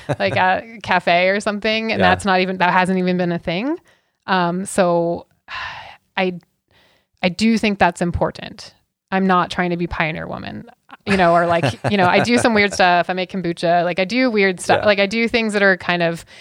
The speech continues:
Speaker 2: you know, off grid, but I don't, I absolutely value that connectivity.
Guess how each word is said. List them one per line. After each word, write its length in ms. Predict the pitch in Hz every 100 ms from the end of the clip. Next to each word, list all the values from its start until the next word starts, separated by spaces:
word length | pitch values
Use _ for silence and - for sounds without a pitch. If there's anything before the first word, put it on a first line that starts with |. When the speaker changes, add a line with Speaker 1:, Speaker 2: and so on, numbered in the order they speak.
| - _
Speaker 2:
you 100 | -
know, 340 | 185 160 175 - -
off 240 | 175 -
grid, 360 | 190 175 170 156
but 400 | 202 185 165 - _ _ _ _
I 140 | 170 170
don't, 180 | 170
I 120 | - 165
absolutely 440 | 180 175 190 170
value 360 | 165 160 165 170
that 160 | -
connectivity. 800 | - 165 - 180 170 160 160 160